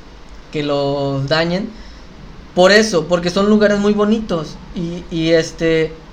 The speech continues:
y que te cueste llegar, que te cueste llegar, porque cuando ya llegues, cuando ya encuentres el lugar vas a decir, "Sí valió la pena", o sea, valió la pena todo, el, el, el embrollo para llegar, este, cómo, cómo se llamaba la calle, cosas así.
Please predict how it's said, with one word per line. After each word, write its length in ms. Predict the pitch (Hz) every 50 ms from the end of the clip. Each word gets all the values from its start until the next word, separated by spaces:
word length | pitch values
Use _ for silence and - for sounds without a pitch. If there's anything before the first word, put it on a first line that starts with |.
| - - - - - - -
y 80 | 180
que 100 | - 214 208
te 180 | 226 208 214
cueste 280 | 214 247 330 - - 370
llegar, 280 | 311 285 269 302 415 508 427 - - - - - -
que 80 | - 170
te 120 | - -
cueste 200 | 180 233 226 294
llegar, 280 | 285 262 240 262 285 285
porque 180 | 277 240 214 196
cuando 200 | 208 196 196 190
ya 180 | 185 226 277
llegues, 480 | 277 277 285 269 254 240 226 247 254 262
cuando 200 | 233 190 180 180
ya 120 | 185 208
encuentres 460 | 240 254 254 - 226 220 220 214 - 240
el 80 | 233
lugar 180 | 226 190 190 196
vas 100 | 202 202
a 40 | 196
decir, 220 | 196 190 196 196 - - - - - - - - - - - - - - - - - - -
"Sí 60 | - 165
valió 200 | 165 147 139 135
la 100 | 135 131
pena", 220 | 190 220 220 156
o 40 | 147
sea, 200 | - 147 143 135 - -
valió 240 | 165 170 175 196 208
la 140 | 233 226
pena 280 | 226 226 226 233 226 220
todo, 300 | 247 247 254 240 220 180
el, 460 | 175 170 170 165 170 180 175 170 170 175
el, 60 | 180
el 160 | 170 170 170
embrollo 380 | 165 165 175 190 208 214 226 220
para 120 | 208 190
llegar, 460 | 190 190 196 202 202 202 202 202 196
este, 580 | 180 170 160 139 - 170 156 151 151 151 151 151
cómo, 220 | 160 170 180 180 165
cómo 160 | 185 185 180
se 80 | 190
llamaba 200 | 185 175 175 175
la 160 | 170 160 156 156
calle, 240 | - 165 165 165
cosas 200 | 160 165 151 160
así. 180 | 156 160 170